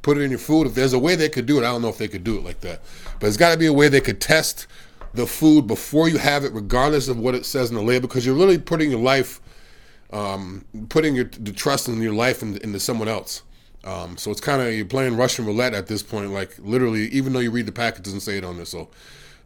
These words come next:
that's terrible that it happened. Um, and anybody else out there that's had an allergic reaction on something where they ate it and they actually read the label and they still had allergic reaction, a lot of people, it's not that serious, so they don't really do anything about it.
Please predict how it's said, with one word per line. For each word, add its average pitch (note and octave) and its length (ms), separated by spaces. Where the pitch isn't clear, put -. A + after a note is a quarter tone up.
that's B2 400
terrible G2+ 560
that F#2+ 100
it F#2 60
happened. B2 480
Um, F2+ 500
and B2 320
anybody F3 480
else F3 240
out E3 140
there E3 100
that's D3+ 140
had D#3 120
an D#3 80
allergic C#3 280
reaction C#3 460
on C#3 140
something C#3 360
where A#2 120
they A#2 140
ate C3+ 220
it C3+ 100
and A2+ 80
they A2+ 60
actually B2+ 260
read A#2 240
the G#2+ 60
label B2 280
and A#2+ 80
they G#2 80
still B2 240
had B2 160
allergic G#2+ 340
reaction, G#2+ 480
a F2 40
lot B2+ 180
of - 60
people, C3 260
it's G#2+ 120
not A#2+ 200
that G#2+ 180
serious, C#3+ 380
so A#2+ 60
they A2+ 80
don't A#2 140
really A2 160
do A2+ 160
anything A2 280
about G#2 340
it. F2 120